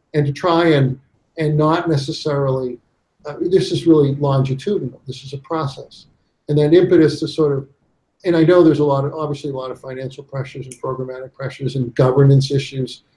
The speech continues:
um, whether you're a public or private or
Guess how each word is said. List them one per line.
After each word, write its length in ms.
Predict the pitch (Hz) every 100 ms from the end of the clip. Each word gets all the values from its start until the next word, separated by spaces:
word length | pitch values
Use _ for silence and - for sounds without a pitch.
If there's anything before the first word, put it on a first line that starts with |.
| _ _ 135
um, 460 | 135 131 131 123
whether 200 | 135 135
you're 160 | 127 131
a 40 | 131
public 440 | - 135 139 135
or 60 | 139
private 500 | - 127 127 127 127
or 140 | 123